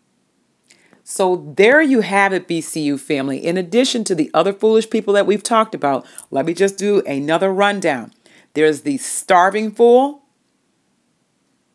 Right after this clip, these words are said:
the meddling fool, the slandering fool, the raging fool,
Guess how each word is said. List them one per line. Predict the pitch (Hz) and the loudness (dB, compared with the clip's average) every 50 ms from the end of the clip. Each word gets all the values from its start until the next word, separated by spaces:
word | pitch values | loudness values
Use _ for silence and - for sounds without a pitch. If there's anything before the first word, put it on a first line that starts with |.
| _ _ _ _ _ _ _ _ _ _ _ | _ _ _ _ _ _ _ _ _ _ _
the | - 151 147 | -6 -6 -4
meddling | 151 147 143 156 165 180 185 202 208 214 226 | -4 -2 0 2 2 2 2 0 -2 -2 -2
fool, | 214 - - 233 233 247 247 262 294 285 _ _ _ _ _ _ _ _ _ _ _ _ _ _ _ _ _ _ _ _ _ _ _ _ _ _ _ - _ _ _ _ - | -2 2 4 4 6 6 4 2 0 -6 _ _ _ _ _ _ _ _ _ _ _ _ _ _ _ _ _ _ _ _ _ _ _ _ _ _ _ -20 _ _ _ _ -14
the | 139 127 160 156 | -6 -4 -4 -4
slandering | 151 - - - - 170 190 208 220 254 320 339 269 240 175 160 151 | -2 -2 -2 -2 -2 0 0 2 2 2 2 2 2 0 0 0 -4
fool, | 147 - - 151 143 131 123 135 156 190 _ _ _ _ _ _ _ _ _ _ _ _ _ _ _ _ _ _ _ _ _ _ _ _ _ _ _ _ _ _ _ _ _ - | -4 -4 0 0 2 2 2 -2 -4 -8 _ _ _ _ _ _ _ _ _ _ _ _ _ _ _ _ _ _ _ _ _ _ _ _ _ _ _ _ _ _ _ _ _ -2
the | 156 170 170 | 0 0 2
raging | 160 160 180 196 226 247 269 226 196 240 220 202 | 2 4 4 4 4 4 2 0 -2 -4 -4 -4
fool, | 196 - - 170 156 135 117 113 135 160 _ | -6 -4 -2 0 0 0 -2 -4 -6 -10 _